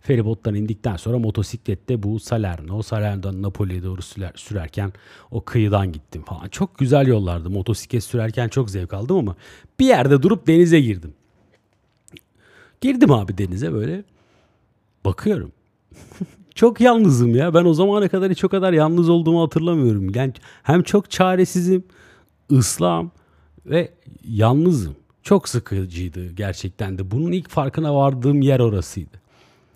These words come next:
Sonra çıkıp sürdüm. O başka bir konu. Aynı bu şekilde yaptığım motosiklet turlarında ya da kendi kendime yola çıktığımda yalnızlık, kendi kendine olmak falan hiç koymuyor da o suyun içinde böyle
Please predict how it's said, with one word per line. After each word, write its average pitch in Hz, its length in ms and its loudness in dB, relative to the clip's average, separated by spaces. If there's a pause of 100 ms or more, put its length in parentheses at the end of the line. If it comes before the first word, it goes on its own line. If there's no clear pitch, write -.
(140)
Sonra 107 280 0
çıkıp - 380 -4
sürdüm. 104 480 -2
O 104 180 -4
başka 101 400 -2
bir 85 40 -8
konu. - 280 -14 (680)
Aynı 240 320 2
bu 214 80 2
şekilde 165 400 0
yaptığım 147 460 0
motosiklet 170 600 -2
turlarında 101 480 -2
ya 104 100 -4
da 113 80 -2
kendi 135 300 -2
kendime 123 380 0
yola 127 220 2
çıktığımda 123 500 -2
yalnızlık, 110 680 2
kendi 104 280 -2
kendine 104 380 -2
olmak 107 360 -6
falan 113 180 -4
hiç 170 180 -2
koymuyor 165 500 2
da 117 180 -2 (680)
o 175 60 -2
suyun 196 380 -2
içinde 160 420 -2
böyle 165 300 2